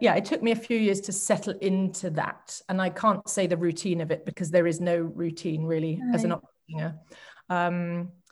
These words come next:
Speaker 1: and also I hadn't traveled very much up until that point. So that, that for me was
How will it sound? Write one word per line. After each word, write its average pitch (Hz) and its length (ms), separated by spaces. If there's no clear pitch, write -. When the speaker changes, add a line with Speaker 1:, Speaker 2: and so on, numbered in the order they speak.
Speaker 1:
and 240 100
also 262 220
I 247 40
hadn't 285 360
traveled 226 460
very 165 240
much - 500
up - 120
until 175 260
that - 180
point. - 560
So 220 440
that, 269 240
that 247 360
for 226 120
me 202 200
was 185 400